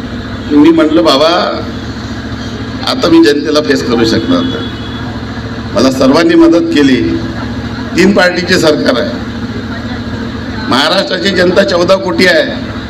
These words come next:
आणि त्या चौदा कोटी जनतेमध्ये फक्त एकोणचाळीस लोक मंत्री आहे,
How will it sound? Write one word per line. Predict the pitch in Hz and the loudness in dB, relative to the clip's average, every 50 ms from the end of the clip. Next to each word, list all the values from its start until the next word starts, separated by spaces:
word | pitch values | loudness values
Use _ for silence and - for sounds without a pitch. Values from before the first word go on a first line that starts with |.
| - - - - - | -8 -8 -8 -4 0
आणि | 120 139 156 | 2 2 4
त्या | 165 165 165 165 | 4 4 2 2
चौदा | 165 151 139 151 151 175 | 2 2 2 4 4 4
कोटी | 175 175 170 165 165 175 | 2 2 2 2 4 4
जनतेमध्ये | 170 165 156 151 156 160 175 170 170 165 196 190 | 4 4 4 4 2 0 0 0 0 2 2 2
फक्त | 175 180 170 - - | 2 2 0 2 2
एकोणचाळीस | 175 165 165 165 180 180 180 180 170 175 175 165 | 4 4 4 4 2 2 0 0 0 0 0 0
लोक | 175 165 | 2 2
मंत्री | 170 175 165 165 151 151 147 143 143 | 4 4 4 6 4 4 2 2 2
आहे, | 135 113 95 90 | 2 2 0 0